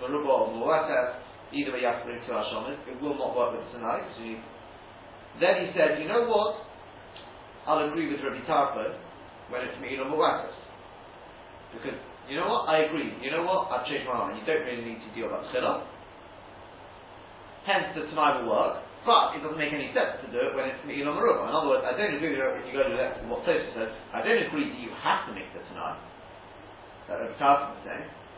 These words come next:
I hold you can. Like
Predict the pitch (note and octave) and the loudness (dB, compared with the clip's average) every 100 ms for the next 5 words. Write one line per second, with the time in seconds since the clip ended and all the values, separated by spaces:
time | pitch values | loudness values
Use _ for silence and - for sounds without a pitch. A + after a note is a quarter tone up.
0 | - - - - - - - - - - | -18 -18 -18 -18 -18 -18 -18 -18 -18 -18
1 | - - - - - - - - - - | -18 -18 -18 -18 -18 -18 -18 -18 -18 -18
2 | - - F3 F#3+ D#3+ E3 E3 - A#3+ - | -18 0 6 8 8 6 4 -2 6 8
3 | - - - - - - - - - - | 8 4 -4 -14 -18 -18 -18 -18 -18 -18
4 | - - - - - - | -18 -18 -18 -14 -10 -6